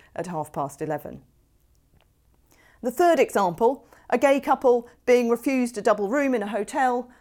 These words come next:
on the grounds of not being married. Three very different examples of injustices, but all ones that would be captured by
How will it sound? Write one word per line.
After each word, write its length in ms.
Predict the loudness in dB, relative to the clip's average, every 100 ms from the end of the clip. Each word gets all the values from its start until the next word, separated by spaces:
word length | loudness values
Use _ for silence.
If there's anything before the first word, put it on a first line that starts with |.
| -6
on 120 | -4
the 60 | -2
grounds 400 | -2 -2 -4 -8
of 100 | -8
not 220 | -8 -4
being 240 | -4 -4 -6
married. 420 | -8 -8 -12 -20 _ _ _ _ _ _ _ _ _
Three 220 | -2 0
very 240 | 2 2 0
different 420 | -2 -2 -2 -2
examples 720 | -4 -4 -6 -4 -4 -4 -6 -6
of 280 | -2 -2 -4 -10
injustices, 760 | -6 -6 -6 -6 -4 -4 -8 _ _ _ 0
but 160 | 0 2
all 400 | 2 4 2 2
ones 440 | 0 0 -2 -6
that 280 | -6 -6 -6
would 300 | -4 -4 -6 _ _
be 100 | -6
captured 640 | -6 -8 -12 -6 -2 -2 -4 _ -6
by 460 | -4 -2 -4 -6